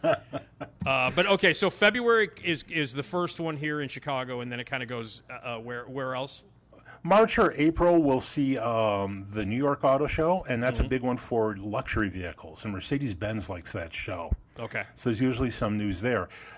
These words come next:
Speaker 2: The Detroit Auto Show has been moved to August, uh, now. They got away from being squeezed between Chicago and, uh, or September, I'm sorry, and they got away from being squeezed between Chicago and C E S,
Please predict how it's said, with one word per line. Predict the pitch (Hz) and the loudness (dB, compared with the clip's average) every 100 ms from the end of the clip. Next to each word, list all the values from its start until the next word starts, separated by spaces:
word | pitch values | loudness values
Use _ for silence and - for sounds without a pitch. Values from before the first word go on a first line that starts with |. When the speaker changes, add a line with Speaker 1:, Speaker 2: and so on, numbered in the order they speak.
| - | -4
Speaker 2:
The | 117 | -2
Detroit | 110 107 - 185 214 | 0 0 4 4 6
Auto | 139 110 | 4 2
Show | - 113 | 0 -2
has | 113 | -2
been | 107 104 | -2 -2
moved | 110 120 113 - | -2 -2 -4 -2
to | - 110 98 - | 0 0 -2 -2
August, | - 131 113 82 - - - - - _ _ _ _ | 0 0 0 -8 -10 -12 -12 -14 -16 _ _ _ _
uh, | 98 95 87 | -4 -2 -4
now. | 87 87 87 101 - | -6 -6 -4 -4 -2
They | 117 | -2
got | 101 98 | -2 -2
away | 101 107 | 0 -2
from | 110 107 | -2 -2
being | 95 92 | -2 -4
squeezed | - - 113 107 | -6 -2 0 0
between | - 107 95 | 2 2 0
Chicago | - 110 113 107 104 104 95 | -4 -4 0 0 0 -4 -4
and, | 98 90 87 87 | -8 -8 -8 -6
uh, | 87 85 - - | -6 -6 -10 -4
or | 127 | -2
September, | - 95 185 135 95 | 0 0 0 0 -2
I'm | 135 | -4
sorry, | - 87 - - - - | -6 -8 -10 -18 -20 -6
and | 110 | -2
they | 123 | 2
got | 135 | 2
away | 127 127 | 2 2
from | 123 | 0
being | 113 98 | -4 -6
squeezed | - - 113 104 | -6 -4 -2 0
between | 101 - 104 | 0 0 0
Chicago | 98 - - 104 98 95 | -2 -4 -2 -2 -4 -6
and | 92 | -8
C | - 120 101 | -8 -8 -6
E | 101 | -4
S, | 110 110 - | -2 -2 -4